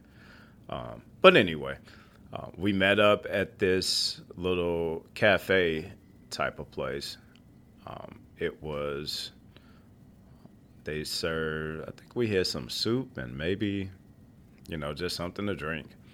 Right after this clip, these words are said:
Um, and the bill wasn't that much, but there also wasn't any expectations after it.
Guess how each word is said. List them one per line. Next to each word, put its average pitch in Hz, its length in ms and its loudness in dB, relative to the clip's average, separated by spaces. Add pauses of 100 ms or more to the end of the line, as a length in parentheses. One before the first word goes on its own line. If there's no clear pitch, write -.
(440)
Um, 67 480 -10 (840)
and 85 880 -4 (2750)
the 95 100 -2
bill 160 260 4
wasn't 104 340 4
that 85 120 0
much, 73 540 -8 (120)
but 82 520 -2 (400)
there 113 180 6
also 151 320 4
wasn't 95 340 4
any 80 300 -4
expectations 90 800 -4
after - 380 -6
it. - 200 -20